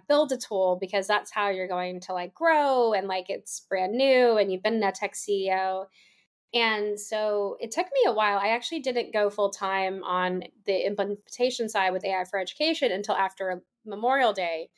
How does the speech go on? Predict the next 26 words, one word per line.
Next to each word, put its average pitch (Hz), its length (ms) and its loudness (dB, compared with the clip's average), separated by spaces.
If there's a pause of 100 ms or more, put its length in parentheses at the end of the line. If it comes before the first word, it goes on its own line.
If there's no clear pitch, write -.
(640)
And 247 100 2
the 240 100 4
reason 392 340 4
why 277 220 4
I 214 80 2
did 208 220 0
was 190 120 -10
a 185 40 -10
couple 185 300 -6
things. 180 340 -10
One 320 240 2
is, 220 360 0
if 214 140 -10
you 208 120 -4
have 196 100 -4
ever 294 220 2
built 254 300 2
for 190 440 -2 (160)
ed 202 140 -4
tech 233 280 -2
for 180 320 -6 (300)
schools, 240 720 -2 (100)
it 254 100 2
is 220 220 2 (200)
very 208 320 2
hard. - 400 -16